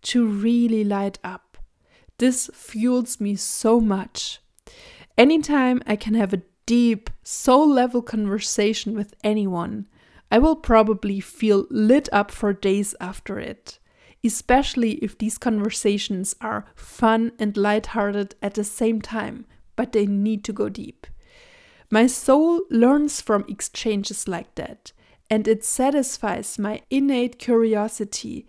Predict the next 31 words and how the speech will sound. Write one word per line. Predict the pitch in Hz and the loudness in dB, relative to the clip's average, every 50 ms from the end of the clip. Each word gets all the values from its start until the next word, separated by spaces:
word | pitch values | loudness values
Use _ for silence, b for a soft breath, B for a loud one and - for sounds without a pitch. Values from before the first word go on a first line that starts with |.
| b b b | b b b
and | 240 220 214 | -4 -2 0
the | 226 208 | 0 2
need | 208 202 208 220 226 214 - | 2 2 2 0 -2 -4 -6
to | - - 202 | -8 -10 -10
feed | - - - - - 226 233 233 240 226 | -10 -12 -8 -4 -2 0 0 0 -2 -4
my | 214 208 208 | -2 -2 -2
mind | 202 196 208 202 202 208 220 | -2 -2 -4 -4 -6 -6 -8
constantly. | - - 233 220 214 - - 220 220 214 - 196 196 208 214 - _ _ _ _ _ _ _ _ _ _ _ _ _ _ _ _ _ | -8 -10 -10 -10 -10 -10 -12 -12 -12 -12 -14 -16 -16 -18 -18 -20 _ _ _ _ _ _ _ _ _ _ _ _ _ _ _ _ _
So | - - - 220 202 196 202 - - - | -12 -2 2 2 4 4 2 0 -4 -2
this | - 220 247 247 - | 0 2 2 2 0
is | 320 294 - | -4 -10 -10
just | - - - 226 233 226 - - | -4 2 4 4 4 4 0 -4
a | - 208 | -4 0
little | 208 214 220 220 | 0 0 0 0
bit | 202 190 196 196 | -2 -2 -2 -2
about | 196 196 214 196 - 196 - - | -2 -2 -4 -4 -4 -4 -4 -2
me | 214 226 226 220 - | -2 0 0 -2 -2
and | - - 202 196 | -2 -4 -4 0
probably | - - 214 208 214 233 208 214 220 214 226 | 4 4 4 4 4 2 2 2 4 4 4
also | 214 - 214 208 - 226 208 | 2 2 0 0 2 2 2
why | 196 202 196 - - | 4 2 2 0 0
I | 175 185 | -2 -2
wanted | 185 185 185 190 214 226 254 254 247 240 - - | -4 -4 0 4 4 6 6 4 2 -2 -6 -6
to | - 208 | -6 -4
start | - - - - 196 180 185 185 | -4 -6 -4 -2 -2 -2 -2 -2
this | - 185 190 - | -4 -4 -4 -4
podcast | - - - 202 214 - - - 208 - 208 - - | -4 -2 -2 -2 -2 -4 -6 -6 -6 -4 -4 -6 -8
in | - 202 190 | -8 -8 -8
the | 196 | -8
first | - - - 233 247 240 - - - | -8 -4 -2 -2 -2 -2 -4 -8 -10
place, | - - 98 - - - | -10 -10 -8 -10 -10 -12